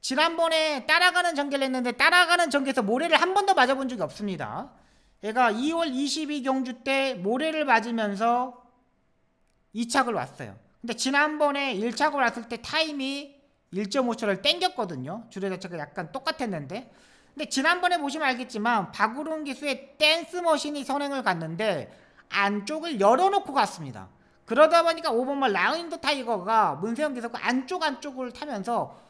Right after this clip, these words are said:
모래를 한 번도 맞아본 적이 없어요. 이게 모래를 맞았을 때하고 안 맞았을 때하고 차이가, 타이밍 차이가 나는 겁니다. 근데 지난번에는 모래를 맞지 않았다.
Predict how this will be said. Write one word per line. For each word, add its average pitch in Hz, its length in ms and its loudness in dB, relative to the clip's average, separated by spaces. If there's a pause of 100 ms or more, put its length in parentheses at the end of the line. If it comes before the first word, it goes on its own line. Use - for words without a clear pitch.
(160)
모래를 285 500 2
한 - 720 -4
번도 370 340 -4
맞아본 220 340 2
적이 175 120 -4
없어요. 110 380 -14 (320)
이게 220 100 -10
모래를 311 380 0
맞았을 285 400 -2
때하고 294 260 -2
안 196 120 2
맞았을 240 340 0
때하고 196 720 -4 (420)
차이가, 294 420 -2
타이밍 311 680 -4
차이가 277 260 -2
나는 180 220 -4
겁니다. 151 300 -8
근데 247 460 -2 (280)
지난번에는 247 580 0
모래를 214 300 0
맞지 208 280 0
않았다. 170 440 -4